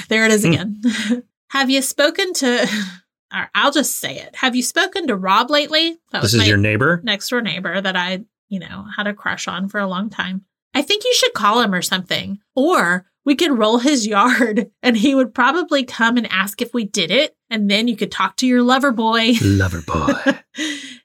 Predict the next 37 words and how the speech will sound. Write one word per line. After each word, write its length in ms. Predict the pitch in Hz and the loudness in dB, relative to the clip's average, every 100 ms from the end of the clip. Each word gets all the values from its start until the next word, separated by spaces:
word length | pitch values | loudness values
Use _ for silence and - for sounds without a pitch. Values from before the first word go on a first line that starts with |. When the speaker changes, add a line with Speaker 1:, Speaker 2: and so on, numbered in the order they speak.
| _ | _
Speaker 1:
Isn't 300 | 285 294 311 | 0 2 2
my 120 | 320 | 0
paper 360 | - 233 233 277 | 0 0 2 2
and 120 | 262 | 2
pen 240 | - 233 240 | 0 0 0
pretty? 320 | 208 202 339 381 - - | 0 2 0 -2 -8 -16
<laughs> 260 | - - - | -16 -4 -2
I 100 | 294 | 0
thought 260 | 392 349 | 2 2
you 80 | 226 | 2
would 120 | 208 | 0
like 240 | 190 226 - | 0 -2 0
them. 260 | 202 247 - _ - | -2 -2 -8 _ -4
I 120 | 277 | 0
had 160 | 370 370 | 0 2
fun 180 | 262 262 | 0 2
this 200 | 254 214 | 0 -2
weekend. 520 | 190 175 175 208 226 | -2 -2 -2 -4 -6
It 60 | 302 | -2
was 200 | 294 - | 0 0
fun 240 | 262 247 | 2 2
when 100 | 233 | 2
we 120 | 214 196 | 2 0
went 200 | 196 196 | 0 0
bowling. 480 | 190 180 165 196 - _ - | 0 -2 -6 -8 -10 _ 0
But 100 | 247 | 2
anyways, 580 | 277 220 170 180 196 - _ _ - | 2 2 0 0 -2 -10 _ _ -4
I 80 | 254 | -2
just 200 | 294 - | 0 0
wanted 200 | 320 311 | 0 0
to 80 | 302 | 2
write 200 | 262 240 | 2 2
you 100 | 262 | -2
a 40 | |
cute 260 | 247 240 - | -2 -4 -2
little 200 | 226 240 | -2 -2
note. 280 | 185 165 | -2 -4